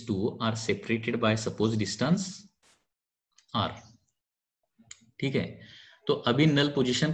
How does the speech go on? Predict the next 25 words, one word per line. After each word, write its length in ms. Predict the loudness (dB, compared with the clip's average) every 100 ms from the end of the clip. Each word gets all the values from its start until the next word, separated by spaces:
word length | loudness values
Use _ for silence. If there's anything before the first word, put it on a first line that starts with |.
| 2
कहाँ 200 | 2 4
पे 80 | 4
आ 80 | 2 0
जाएगा? 280 | -4 -6 -12 -18 -18 -16 -18 -6 2
तो 60 |
null 260 | 4 6 6
position 300 | 6 6 6
अभी 260 | 6 4 2 4
बीच 200 | 2 4
में 100 | 2 4
नहीं 320 | 4 4 4
आएगा, 300 | 4 0 -2 0
बीच 220 | 0 0 0
में 80 | 2
null 160 | 2 2
position 420 | 0 2 2 4
definitely 540 | 2 6 4 4 4
नहीं 240 | 4 4 4
आता 240 | 2 -2
है। 80 | -4
क्यों 260 | 0 2 4
नहीं 160 | 6
आता 180 | 4 4
है? 100 | 4
देखिए, 420 | 4 4 2 2